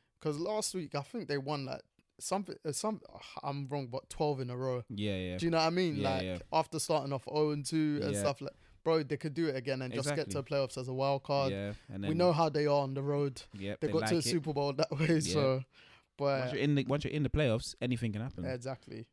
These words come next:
Speaker 1: Um, especially when you got a team like that, they get hot at the right time all the time.
Speaker 2: Definitely.
Speaker 1: So, uh, that's in Arizona. <sighs> Dej, Dej got the Bengals.
Speaker 2: I got
Speaker 1: Um,
Speaker 2: the Cardinals.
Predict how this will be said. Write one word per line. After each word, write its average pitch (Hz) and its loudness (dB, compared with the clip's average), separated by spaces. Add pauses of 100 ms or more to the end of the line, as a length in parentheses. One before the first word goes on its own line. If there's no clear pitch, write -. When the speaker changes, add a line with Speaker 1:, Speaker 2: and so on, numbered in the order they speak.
(160)
Speaker 1:
Um, 123 -10
especially 170 -6
when 151 -4
you 180 -4
got 165 4
a 147 -4
team 143 -6
like 131 -8
that, 139 -4
they 160 0
get 151 -2
hot 131 -4
at - -10
the 127 -6
right 131 -6
time 131 -6
all 123 -8
the 127 -10
time. 131 -8
Speaker 2:
Definitely. 92 -18 (300)
Speaker 1:
So, 139 -4
uh, 175 2 (760)
that's 175 -4
in 143 -10
Arizona. 131 -10 (200)
<sighs> - -20 (1300)
Dej, 175 -2
Dej 196 0
got 143 -2
the 135 -8
Bengals. 127 -10 (300)
Speaker 2:
I 120 -6
got 127 -2
Speaker 1:
Um, 85 -2
Speaker 2:
the 95 -2
Cardinals. 98 0